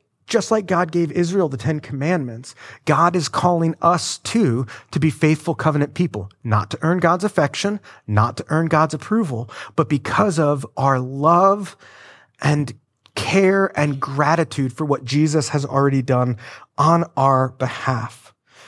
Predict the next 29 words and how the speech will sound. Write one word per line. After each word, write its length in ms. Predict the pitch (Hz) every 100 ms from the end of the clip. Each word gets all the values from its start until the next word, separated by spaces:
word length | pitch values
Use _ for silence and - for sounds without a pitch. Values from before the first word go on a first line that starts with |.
| _
So 140 | 185
the 100 | 170
law 300 | 156 170 202
for 220 | 180 170
us 120 | 147
becomes 340 | - 156 160 147
a 120 | -
roadmap 720 | 135 123 151 196 143 123 120 - - -
of 160 | 147 135
what 220 | 147 -
covenant 480 | - 185 165 156 151
faithfulness 680 | - 156 151 - 143 127 -
for 220 | - - -
us 380 | 120 117 - - _ _
looks 400 | - 135 127 -
like. 180 | 123 110
Covenant 340 | - 170 170 -
faithfulness 1040 | - 156 - 165 135 - - - 156 139 -
for 180 | - -
us 400 | 143 147 120 - -
looks 460 | 143 190 - -
like 240 | 127 123 147
what 340 | 139 - -
Moses 460 | 147 151 160 131 104
is 100 | 120
about 280 | 117 107 -
to 100 | 113
lay 220 | 104 104
out. 300 | 98 101